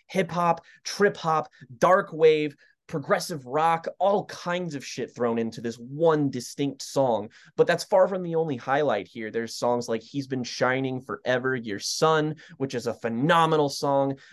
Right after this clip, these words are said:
The three-track run of We Have to Be Friends, Lick the Light Out, and To Be Honest is one of the best runs of pop music of this entire year.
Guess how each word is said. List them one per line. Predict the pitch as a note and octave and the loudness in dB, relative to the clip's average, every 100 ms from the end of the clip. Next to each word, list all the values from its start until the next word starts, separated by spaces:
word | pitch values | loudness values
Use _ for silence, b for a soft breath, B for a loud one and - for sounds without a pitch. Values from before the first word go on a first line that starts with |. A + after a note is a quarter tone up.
| - | -12
The | C#3 | -10
three-track | - G#3 G3+ - E3 D3 | -6 -6 -6 0 0 0
run | C#3+ C#3+ | 0 0
of | C3+ A#2 | 0 -4
We | C3 | -8
Have | C3 C#3 | -6 -8
to | - | -8
Be | B2+ | -16
Friends, | - C3+ C3 A#2+ | -4 -2 -2 -2
Lick | C3 C3+ | -2 -2
the | A2+ | -2
Light | A2+ B2 | 2 4
Out, | B2 B2 | 4 2
and | - | -2
To | - | -12
Be | G#2 - | -8 0
Honest | A#2+ B2 A#2 A#2 | 0 0 -4 -10
is | A2+ | -4
one | A#2+ | -4
of | A2 | -2
the | A2 | -2
best | A#2 A#2+ | 0 -2
runs | A2 A2+ A#2+ B2 - B F#2 | -2 0 2 0 -6 B -12
of | - | -12
pop | - B2+ - | -4 -2 0
music | C3+ B2+ A#2+ | -4 -6 -8
of | A#2 | -8
this | A2+ | -6
entire | A2 G#2+ B2+ C3+ B2+ | -8 -4 0 2 2
year. | A#2+ B2 B2 | -2 -2 -4